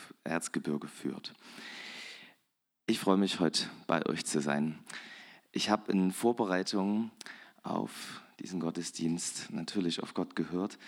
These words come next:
Und mir kamen da so drei Sachen und die haben trotzdem was total mit Pfingsten zu tun. Jetzt weiß ich nicht genau, was ihr letzte Woche so alles schon über Pfingsten gehört habt. Ihr seid eine Pfingstgemeinde. Ich habe gedacht, okay,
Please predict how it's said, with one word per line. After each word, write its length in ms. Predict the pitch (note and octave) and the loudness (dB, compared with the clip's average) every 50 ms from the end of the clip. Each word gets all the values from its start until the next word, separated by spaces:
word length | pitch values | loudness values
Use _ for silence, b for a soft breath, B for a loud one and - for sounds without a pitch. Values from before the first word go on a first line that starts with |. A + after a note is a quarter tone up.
| B B B B B B B B B B B - _ _ | B B B B B B B B B B B -20 _ _
Und 640 | F#2+ F#2+ F#2 F2+ F2 F2+ F2+ E2+ - - - - - B B B B B B | 4 6 6 6 4 2 2 2 0 -2 -4 -4 -6 B B B B B B
mir 100 | - F2+ | 0 0
kamen 220 | A2 G2+ G#2+ B2+ | 2 2 2 4
da 80 | C3+ C3 | 4 2
so 140 | A2+ A2 G2+ | 2 2 0
drei 300 | G2+ G#2+ G2 G2+ A2+ C3 | 0 4 4 4 4 4
Sachen 540 | B2+ - A#2+ A#2 - - C3+ C3 C#3 C#3+ C3+ B B B B B B B B B _ _ _ _ _ _ | 4 4 2 2 2 2 2 2 2 2 0 B B B B B B B B B _ _ _ _ _ _
und 140 | - G#2+ G#2 | 4 6 6
die 80 | A2 G#2+ | 6 4
haben 100 | A2 A2 | 4 2
trotzdem 480 | G#2+ - B2 - - - - B2+ A#2 G#2 | 4 2 2 0 2 2 6 6 6 6
was 200 | A2+ A#2 - - | 6 4 2 -2
total 580 | - G#2 G2 - G2 - G#2 G#2 A2 A2+ A2 | -4 -4 -4 -4 -2 2 4 4 4 6 6
mit 160 | A2 G#2 - | 4 4 2
Pfingsten 440 | - - C#3+ C#3+ D3+ - - - A#2 | 2 4 4 4 4 2 4 2 4
zu 120 | - - G2 | 4 4 2
tun. 200 | - A2 G#2+ G2+ | 4 6 6 6
Jetzt 160 | F#2+ - G2 | 4 4 4
weiß 200 | A2 A#2+ C3 A#2 | 4 4 4 4
ich 60 | A2+ | 2
nicht 160 | B2 A2 - | 0 0 2
genau, 280 | - G#2+ A2 A2+ A#2 G#2 | 4 4 6 4 4 2
was 160 | G#2+ G2+ - | 0 -2 2
ihr 180 | - - A2+ A2+ | 2 2 4 4
letzte 360 | A2 A#2 A2+ - - A#2 G#2+ | 2 0 0 0 0 4 4
Woche 160 | A2+ A2+ A2+ | 4 4 4
so 120 | G#2+ A2+ | 4 2
alles 220 | - - A2 A2 - | 2 2 2 2 2
schon 140 | - A2 G#2+ | 2 2 4
über 160 | G2+ G2+ G2 | 4 2 2
Pfingsten 360 | - C#3 C#3 - - - G#2 | 2 2 2 2 -2 -2 2
gehört 300 | F#2 F#2 F#2 F#2+ F#2 - | 2 4 4 4 2 0
habt. 200 | G2+ G#2 - - | -4 -4 -4 0
Ihr 120 | - - | 0 2
seid 200 | F#2 A2 A2+ A2 | 4 4 2 4
eine 100 | - A2+ | 4 0
Pfingstgemeinde. 880 | G2 - - - - D#3+ - G2+ - - - A2 G2 G2 F#2+ F#2+ F#2+ F#2 | 0 0 -2 4 4 4 4 4 -2 0 2 4 6 6 6 4 2 2
Ich 80 | F2+ - | 0 -2
habe 80 | G2 | -4
gedacht, 280 | - - F#2+ F2 - - - | -2 -2 -2 -2 -2 -8 -6
okay, 280 | - - G#2 F2 D#2+ | 0 2 2 2 2